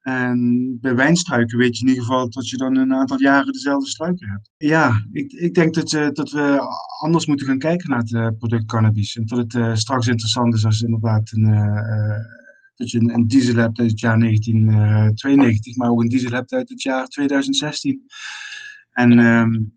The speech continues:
Speaker 1: ja, dat de bewaartechnieken gewoon moeten verbeterd worden. Maar dat je dan, ja, toch verschillen krijgt. Ja.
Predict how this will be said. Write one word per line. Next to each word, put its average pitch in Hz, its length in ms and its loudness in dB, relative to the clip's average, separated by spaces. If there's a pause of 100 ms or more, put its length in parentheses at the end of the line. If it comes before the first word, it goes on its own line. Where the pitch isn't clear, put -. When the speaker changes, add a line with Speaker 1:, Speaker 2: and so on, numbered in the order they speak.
(120)
Speaker 1:
ja, 135 200 0
dat 120 160 -2
de 113 60 -2
bewaartechnieken 135 840 2
gewoon 127 200 0
moeten 117 200 0
verbeterd 120 440 -2
worden. 139 420 -4 (760)
Maar 127 280 2
dat 135 180 -2 (340)
je 139 200 0
dan, 127 500 4
ja, 151 200 -2
toch 170 240 -2
verschillen 180 400 0
krijgt. 113 500 -4
Ja. 123 340 -6